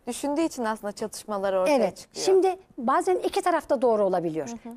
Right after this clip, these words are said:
Speaker 2: O zaman birisinin diğerinin lehine kendi kararlarından vazgeçmesi gerekiyor. Diğerinin, e, ciddi anlamda hani çocuğa, e, yıpratıcı,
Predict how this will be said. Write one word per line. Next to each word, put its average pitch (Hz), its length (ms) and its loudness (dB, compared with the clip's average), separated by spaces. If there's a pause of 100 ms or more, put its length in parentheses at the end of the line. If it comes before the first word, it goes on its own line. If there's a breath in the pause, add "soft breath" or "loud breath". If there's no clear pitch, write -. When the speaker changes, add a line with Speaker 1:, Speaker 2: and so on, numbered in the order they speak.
Speaker 2:
O 359 120 2
zaman 285 540 0
birisinin 262 840 0
diğerinin 247 760 2
lehine 214 460 -2 (220 loud breath)
kendi 254 220 0
kararlarından 190 640 -2
vazgeçmesi 180 640 -2
gerekiyor. 269 500 0
Diğerinin, 269 520 2 (340 loud breath)
e, 226 340 0
ciddi 262 340 0
anlamda 233 520 0
hani 226 180 -2
çocuğa, 233 500 0
e, 214 380 -8
yıpratıcı, 226 640 -2